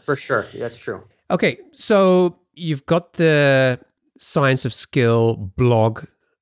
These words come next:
Speaker 2: up and running. You've started to build some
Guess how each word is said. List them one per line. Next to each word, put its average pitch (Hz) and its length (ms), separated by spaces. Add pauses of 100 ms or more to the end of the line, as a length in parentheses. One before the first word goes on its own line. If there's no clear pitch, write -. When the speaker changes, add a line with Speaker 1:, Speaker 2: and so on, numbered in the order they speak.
(100)
Speaker 2:
up 123 140
and 110 160
running. 117 580 (440)
You've 120 340
started 127 340
to 123 80
build 120 520 (420)
some 117 460